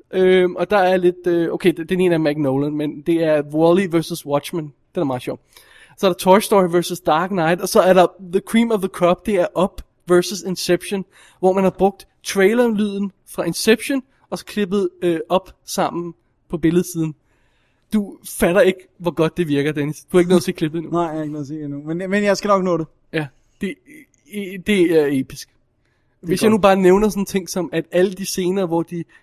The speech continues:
Speaker 1: vælter rundt i gangen der, det, det kan de jo så bruge, når de vælter rundt i huset i Up.
Speaker 2: Ah, selvfølgelig.
Speaker 1: <laughs>
Speaker 2: Sådan. Det er sgu elegant.
Speaker 1: Øh, god show.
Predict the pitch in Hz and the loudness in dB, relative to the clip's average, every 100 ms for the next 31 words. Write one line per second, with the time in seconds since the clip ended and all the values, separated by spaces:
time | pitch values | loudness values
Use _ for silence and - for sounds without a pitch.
0 | _ 160 165 170 180 190 - 160 135 185 | _ -2 0 2 0 -2 -2 -2 0 -4
1 | 175 165 156 190 160 190 180 180 170 156 | -4 -6 -6 -10 -8 -8 -6 -6 -6 -2
2 | 170 180 170 160 165 170 185 202 175 196 | 0 0 -2 -2 0 -2 -4 -8 -8 -14
3 | 180 - 160 160 - 165 175 175 170 156 | -14 -12 -12 -12 -6 0 2 2 0 -2
4 | 143 147 156 156 - - - - - - | -8 -6 -4 -2 -4 -4 -4 -4 -4 -6
5 | - - - 151 147 139 139 135 - _ | -8 -12 -6 -2 0 0 -2 -4 -14 _
6 | _ - 359 339 320 294 294 151 139 160 | _ -8 -8 -10 -10 -8 -4 -4 -2 0
7 | 151 135 139 131 - - 208 220 220 233 | 0 -2 -4 -6 -12 0 6 8 10 12
8 | 233 226 339 349 320 302 330 | 12 10 6 6 8 8 6